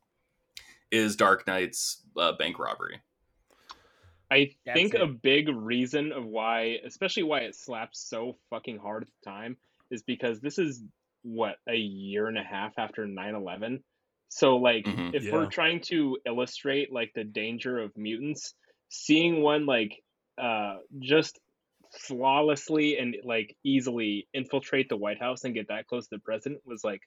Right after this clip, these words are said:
Speaker 2: "Holy shit." I mean,
Speaker 4: Yeah.
Speaker 2: uh, in, like, culturally at the time, but also, uh, the way it was portrayed was,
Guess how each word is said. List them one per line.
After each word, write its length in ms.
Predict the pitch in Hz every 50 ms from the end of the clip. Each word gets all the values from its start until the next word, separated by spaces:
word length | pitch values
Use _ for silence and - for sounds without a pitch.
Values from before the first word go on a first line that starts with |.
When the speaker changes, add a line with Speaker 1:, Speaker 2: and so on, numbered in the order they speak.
| _ _ _ _ _ _ _ _ _
Speaker 2:
"Holy 600 | - - - 170 175 175 165 151 127 110 104 95
shit." 480 | - - - - - 160 143 - - - _ _ _ _ _ _ _ _
I 100 | - 135
mean, 300 | 151 165 160 151 147 139 127
Speaker 4:
Yeah. 140 | 120 - 123
Speaker 2:
uh, 400 | 127 123 117 113 110 104 101 98 95 - _ _ _ _
in, 320 | 175 185 190 190 175 165 - -
like, 320 | 147 135 123 113 107 -
culturally 640 | - - 196 208 202 - - 143 123 113 110 107 104
at 80 | 101
the 80 | - 107
time, 400 | - - 131 131 127 120 110 107
but 100 | 113 113
also, 640 | 113 113 117 113 - - 123 110 110 104 101 98 - _ _ 127
uh, 260 | 117 113 107 104 101 101
the 80 | 110 123
way 140 | 127 127 131
it 80 | 127 123
was 380 | 131 123 120 117 107 - - - _ _
portrayed 600 | - 135 117 107 - - 135 123 113 107 104 101
was, 480 | 101 104 104 101 101 98 - - -